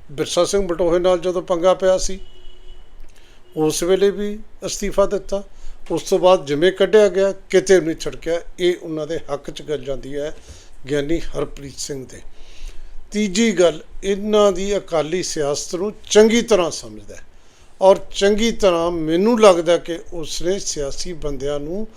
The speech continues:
ਸਮਝਿਆ ਹੈ ਤੇ ਜਿਹੜੇ ਸਫਲ ਹੋਏ ਨੇ ਅਕਾਲੀ ਸਿਆਸਤ 'ਚ, ਉਹਨਾਂ ਨੂੰ ਵੀ ਸਮਝਿਆ। ਮੇਰੇ ਯਾਦ ਆ ਰਹੀ ਹੈ ਸੰਤ ਲੌਂਗੋਵਾਲ ਨੂੰ, ਜਦੋਂ ਉਹਨਾਂ ਨੂੰ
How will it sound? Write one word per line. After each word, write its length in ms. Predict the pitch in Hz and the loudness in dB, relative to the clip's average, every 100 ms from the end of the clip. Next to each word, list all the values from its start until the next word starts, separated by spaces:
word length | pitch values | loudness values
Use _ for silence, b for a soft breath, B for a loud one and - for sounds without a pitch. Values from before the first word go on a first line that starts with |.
| b b b | b b b
ਸਮਝਿਆ 720 | - - - 180 208 233 226 | -2 -2 2 2 4 6 8
ਹੈ 120 | 226 | 6
ਤੇ 180 | 220 226 | 4 0
ਜਿਹੜੇ 240 | 190 202 190 | 2 2 2
ਸਫਲ 500 | - - 170 180 196 | -2 -2 -2 0 0
ਹੋਏ 260 | 170 196 | 0 0
ਨੇ 260 | 180 202 208 - b b b | 0 0 -2 -6 b b b
ਅਕਾਲੀ 420 | 175 185 170 180 | 0 4 2 2
ਸਿਆਸਤ 480 | 190 170 165 - 185 | 0 0 0 0 -2
'ਚ, 60 | - | -2
ਉਹਨਾਂ 340 | 196 196 214 | -2 4 6
ਨੂੰ 100 | 190 | 4
ਵੀ 80 | 156 | 2
ਸਮਝਿਆ। 440 | - 139 131 110 - - b b b b - | -6 -6 -4 -4 -4 -4 b b b b 2
ਮੇਰੇ 260 | 170 202 | 6 8
ਯਾਦ 460 | 208 185 160 185 202 | 8 8 8 8 8
ਆ 140 | 202 | 8
ਰਹੀ 320 | 196 160 185 185 | 6 2 0 2
ਹੈ 200 | 180 185 | 4 2
ਸੰਤ 400 | - 156 151 175 | 0 -2 -2 -4
ਲੌਂਗੋਵਾਲ 760 | 147 156 160 165 160 156 147 | -2 -2 0 0 2 2 2
ਨੂੰ, 220 | 131 123 - - b b b 123 | -2 -12 -12 -14 b b b -6
ਜਦੋਂ 580 | 160 165 202 208 220 220 - | 0 2 6 6 4 -2 -8
ਉਹਨਾਂ 480 | 190 214 226 220 196 | 0 0 4 6 6
ਨੂੰ 440 | 170 165 190 196 | 4 2 2 0